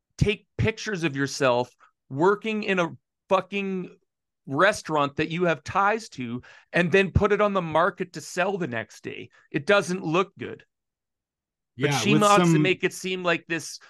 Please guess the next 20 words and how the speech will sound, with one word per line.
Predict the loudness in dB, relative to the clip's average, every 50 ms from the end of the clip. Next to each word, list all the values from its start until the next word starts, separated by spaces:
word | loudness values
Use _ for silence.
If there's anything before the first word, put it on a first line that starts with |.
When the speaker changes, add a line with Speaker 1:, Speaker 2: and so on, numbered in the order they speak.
| _ _ _ -10
Speaker 1:
bureaucratic | -4 0 2 4 4 4 2 0 -4 -4 0 0 2 2 0 0 -2 -6 -8 _ _ -20 _ _ _ _ _ _ _ _ _ _ _ _ _ _ _ _ _ _ _ _ _ _ _ -12 -4
bitch | 0 2 2 2 2 -2 -4 -10 -16 -16 -16 -20 _ _ _ _ _ _ _ _ _ _ _ _ _ _ _ _ _ -2
ethics | 0 0 0 0 0 -2 -2 -2 -4 -10
commissioner | -8 -6 -4 -4 -4 -4 -6 -8 -6 -6 -4 -4
that | -4 -4 -4
we | -4 -6
don't | -4 -4 -4 -4 -4 -6 -8
need | -8 -8 -6 -6 -8 -10 -10 -14 _ _ _ _ _ _ _ _ _ _ _ _ _ _ _ _ _ _ _ _ _ _ _ _ _ _ _ _ _ _ _ _ _ 0
is | 0 0 0 -2
just | -2 2 2 2 2 2 -4 -12 -16 _ _ _ _ _ _ _ _ _ _ _ _ _
telling | -4 0 0 0 0 0 -2 -4 -4
me | -6 -6 -6 -6 -6 -8 -10 -8 _
I | 0 2 2 2
can't | 0 -4 -6 -4 -2 -2 -2 -2 -4 -2
go | 2 4 4 4 4 2
and | 0 -2 -4 -8 -10 _
be | -10 -8 -4 -4
a | -4 -4
hardworking | -4 -4 0 2 4 4 4 2 0 -2 -4 -4 -4 -4 -6 -8 -6 -4
Albertan | -2 -2 -2 -2 -2 -2 0 0 0 -2 -4 -8 -12 -12